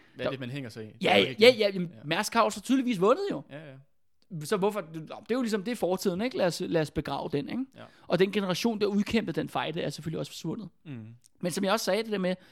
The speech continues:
Speaker 2: ja, udover kan man sige, jeg synes, det, det er jo, altså, det er et fane-, fascinerende portræt af, af,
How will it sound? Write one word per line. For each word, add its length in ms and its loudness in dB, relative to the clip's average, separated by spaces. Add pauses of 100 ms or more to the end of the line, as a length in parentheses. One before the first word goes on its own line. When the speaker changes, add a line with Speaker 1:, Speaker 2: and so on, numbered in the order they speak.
(160)
Speaker 2:
ja, 100 -6
udover 220 6
kan 100 -2
man 80 -2
sige, 140 -6
jeg 60 -8
synes, 140 -14
det, 180 -8
det 80 -20
er 200 -8
jo, 160 -8
altså, 260 -10
det 80 -12 (160)
er 40 -2
et 40 -4
fane-, 220 0
fascinerende 480 2
portræt 400 -2
af, 140 -4 (420)
af, 120 -4